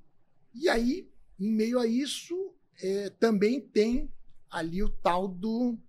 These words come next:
da certidão de óbito. Pô, cara, você não é treinado pra, pra fazer uma certidão de óbito, né? Você vai ter que aprender na hora, né? Mas como é que é isso? Ah, tem que ir no cartório. Se eu quiser, eu lhe acompanho até, até o cartório. Tem um cartório aqui nas imediações do hospital.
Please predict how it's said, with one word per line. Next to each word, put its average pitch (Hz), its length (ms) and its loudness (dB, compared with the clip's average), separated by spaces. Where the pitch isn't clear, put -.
da 160 120 0
certidão 196 500 0
de 233 140 2
óbito. 214 520 6
Pô, 196 140 -2
cara, - 100 -6
você - 160 0
não 349 80 4
é 370 80 8
treinado 147 500 4
pra, 131 160 0
pra 127 100 -6
fazer 131 260 -4
uma 127 80 -2
certidão 131 320 -4
de 131 100 -2
óbito, 117 300 -6
né? 185 140 -2
Você - 140 -6
vai 151 140 0
ter 202 140 -2
que 214 80 -6
aprender 190 440 2
na 269 140 0
hora, 185 320 4
né? 135 140 -10
Mas 294 120 -6
como 330 120 -6
é 370 60 0
que 359 120 2
é 240 60 4
isso? - 100 -6
Ah, - 40 -8
tem 147 140 -8
que - 80 -6
ir 202 40 0
no 202 80 -2
cartório. 185 600 6
Se - 140 -6
eu 202 60 0
quiser, 185 300 0
eu 214 80 4
lhe 214 80 2
acompanho 220 580 -6
até, 220 160 -14
até - 180 -16
o - 40 -18
cartório. 202 600 -10
Tem 151 100 -12
um 147 60 -18
cartório 165 540 -10
aqui 185 320 -14
nas 143 180 -10
imediações 139 480 -10
do 139 80 -14
hospital. 175 500 -6